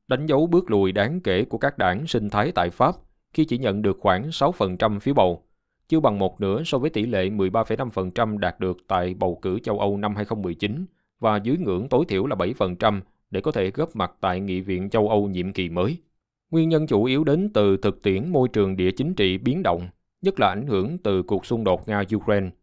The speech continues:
khiến các chủ đề sinh thái môi trường không còn nằm trong danh sách ưu tiên của người dân Pháp, phải nhường chỗ cho các mối bận tâm khác như tăng trưởng kinh tế, lạm phát, an ninh hay nhập cư. Đây là chủ đề được các đảng cực hữu tại châu Âu khai thác và đang dẫn đầu tại tám quốc gia E U khác,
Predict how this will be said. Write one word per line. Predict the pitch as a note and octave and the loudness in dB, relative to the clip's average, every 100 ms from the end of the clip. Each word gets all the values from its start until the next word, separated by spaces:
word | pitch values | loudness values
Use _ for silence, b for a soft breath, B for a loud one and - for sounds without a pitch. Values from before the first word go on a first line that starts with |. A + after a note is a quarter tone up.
| _ | _
khiến | - C#3 | -6 -4
các | F3 E3+ | -2 -4
chủ | - G2 | -2 0
đề | G#2+ G2 F2+ | 0 0 0
sinh | A#2 G#2+ | -2 -2
thái | G#2 G#2+ F3 | 0 0 2
môi | A2+ | 2
trường | G#2+ G2+ F#2 F2+ - | 4 2 2 -2 -2
không | D3 C#3 | -2 0
còn | A2 F#2+ F#2+ | 2 2 0
nằm | F#2+ F#2 | -2 -2
trong | A#2 G#2 G#2 | -2 0 0
danh | G#2+ | -2
sách | G2+ D#3+ | -2 -4
ưu | - A2+ G2+ | 0 -2 2
tiên | A2 G2+ | 0 0
của | A2 | 0
người | A#2 F#2 | 0 0
dân | G2 G2+ | 0 0
Pháp, | A#2+ D#3 - _ _ _ - | 2 2 -2 _ _ _ -2
phải | C#3 | 0
nhường | A#2+ G2+ | 2 0
chỗ | G2+ F#2+ C3+ | 2 0 0
cho | B2+ G#2+ | 0 0
các | C3 B2+ | 0 0
mối | A#2+ | 0
bận | D#3+ F#2 F#2+ | 2 -2 0
tâm | G#2+ G#2 | -2 0
khác | B2+ D3+ - | 0 0 -2
như | B2+ A#2 G#2+ | 0 0 0
tăng | C3+ A#2+ | -2 -2
trưởng | - G2 G2 | -2 -2 -2
kinh | C3 G2 | -2 0
tế, | G2+ G2+ E3 - _ | 2 0 0 -8 _
lạm | G#2+ F2+ G#2 | -4 -2 0
phát, | B2+ - _ _ _ | -2 -2 _ _ _
an | A#2 | -4
ninh | A2+ A2 | -2 -2
hay | G#2 | -2
nhập | A2 - - | -4 -4 0
cư. | G2+ G2 _ _ _ _ _ | -2 -2 _ _ _ _ _
Đây | D#3+ | 0
là | D3+ | 0
chủ | A2+ G#2+ D3 | 2 0 2
đề | G#2 | 2
được | G2+ | 2
các | G2 D#3+ | -2 -2
đảng | - F#2 C3+ | 0 0 0
cực | F3 F#2 | -4 -4
hữu | G2 F#2 - | -2 -2 0
tại | G2 F2+ | -2 -2
châu | B2 G#2+ | -2 0
Âu | G#2+ G#2 | 2 0
khai | G2+ G#2+ | 0 -2
thác | G2 C3 - - | 0 -2 -2 -2
và | G2 | 0
đang | G#2 G#2 | 2 0
dẫn | F#2 C3+ | -2 0
đầu | F#2+ F#2 | 0 0
tại | F#2 | 0
tám | G2+ G#2 | 0 0
quốc | C#3 C#3 | -2 -2
gia | A2 G2+ | 0 2
E | G2+ | 0
U | G2+ G2+ | -2 -2
khác, | F2+ B2 | 0 0